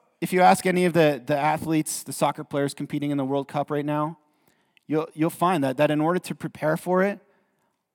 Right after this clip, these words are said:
or they had to practice both self-denial and self-control, didn't they? Denying, denying themselves of, of certain things and activities,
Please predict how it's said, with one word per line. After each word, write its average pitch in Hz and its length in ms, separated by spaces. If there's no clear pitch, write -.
or 143 140
they 190 140
had 185 180
to 143 180
practice 156 420
both 156 240
self-denial 143 800
and 143 160
self-control, 123 720
didn't 139 180
they? 113 140
Denying, 151 680
denying 156 440
themselves 156 520
of, 139 160
of 139 100
certain 151 300
things 151 320
and 135 100
activities, 151 840